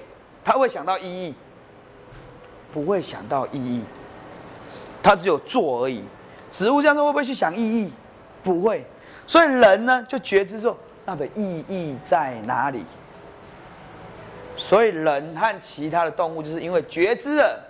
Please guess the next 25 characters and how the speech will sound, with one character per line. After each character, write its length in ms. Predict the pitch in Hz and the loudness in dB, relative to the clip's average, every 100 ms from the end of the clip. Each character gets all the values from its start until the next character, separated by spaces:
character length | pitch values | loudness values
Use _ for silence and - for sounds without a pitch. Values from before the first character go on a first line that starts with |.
| - - - | -20 -20 -2
然 120 | 170 | 0
后 80 | 196 | 0
开 140 | 190 196 | 0 -2
始 140 | 175 | -2
想 280 | - 165 185 | -2 -2 0
找 300 | - 135 110 | -2 -2 -2
寻 340 | 104 110 127 | -8 -10 -8
生 300 | 131 - 165 | -8 -2 0
命 480 | 147 151 151 165 135 120 | 0 -8 -8 -6 -6 -4
的 260 | 120 98 - | -2 -2 -4
意 280 | 170 147 110 - | -6 -6 -6 -8
义。 180 | 135 - - - - - - - - - - - - - - - | -8 -8 -18 -20 -20 -20 -20 -20 -20 -18 -18 -18 -18 -18 -18 -4
否 240 | - 180 | 6 6
则， 240 | 175 196 208 | 8 4 4
我 140 | 180 | 0
们 120 | 160 | 0
的 80 | 175 | 2
所 280 | 170 - 139 | 0 0 -2
作 260 | 127 233 180 | 2 2 2
所 340 | - 143 120 | -2 -2 0
为， 320 | 104 101 113 120 - - - - - - - - | 0 -2 -2 -8 -20 -20 -20 -20 -20 -20 -20 -14
只 120 | - | -8
是 140 | 147 220 - | -2 -2 0
包 320 | - 208 202 208 | 4 4 4 0
装 380 | 208 196 202 | 0 0 0